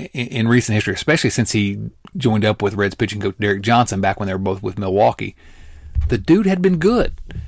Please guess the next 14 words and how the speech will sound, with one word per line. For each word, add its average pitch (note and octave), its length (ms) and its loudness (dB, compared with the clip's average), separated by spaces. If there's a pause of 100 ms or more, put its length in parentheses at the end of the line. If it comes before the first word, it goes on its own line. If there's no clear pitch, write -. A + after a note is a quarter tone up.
(120)
And - 80 -6
I A#2+ 40 -4
said, - 180 -2
"Is B2 100 0
he C3 100 4
gonna B2+ 220 4
be A#2+ 140 4
a, G#2+ 140 4
a, G#2 320 -4 (520)
you A#2+ 140 -6
know, F2+ 140 -6
an A2+ 200 -4
ace?" B2+ 380 2
No. E3 560 4